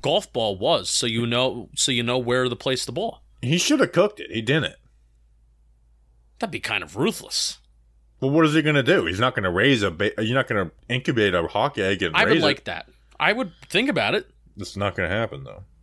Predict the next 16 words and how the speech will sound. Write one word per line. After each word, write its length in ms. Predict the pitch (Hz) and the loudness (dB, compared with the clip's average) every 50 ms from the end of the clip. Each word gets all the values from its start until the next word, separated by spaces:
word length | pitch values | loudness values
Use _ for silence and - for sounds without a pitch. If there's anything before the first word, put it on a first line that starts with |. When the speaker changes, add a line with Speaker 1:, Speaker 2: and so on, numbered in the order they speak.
| - _ - _ _ _ - | -20 _ -20 _ _ _ -2
Speaker 1:
I'd 60 | - 156 | 0 0
Speaker 2:
We 20 | |
Speaker 1:
think 120 | 190 226 | 2 4
Speaker 2:
raised 140 | 214 175 127 | 4 4 4
Speaker 1:
about 120 | 104 - 117 | 4 2 2
Speaker 2:
baby 160 | 113 110 104 | 2 2 2
Speaker 1:
it. 40 | - | -2
Speaker 2:
squirrels 540 | - - 117 123 135 123 104 90 - - | -2 -2 0 2 2 2 2 0 -2 -6
when 180 | - - 90 90 | -12 -10 -6 -6
we 80 | 87 82 | -6 -6
cut 220 | - - 98 90 | -4 -4 -4 -2
'em 80 | 90 90 | -2 -2
out 160 | 87 85 - | -4 -4 -6
the 40 | - | -10
tree 280 | - - 101 107 104 | -8 -4 -2 -2 -2
before. 500 | - - - - - 78 78 82 85 - | -4 -6 -14 -16 -8 -4 -4 -4 -4 -6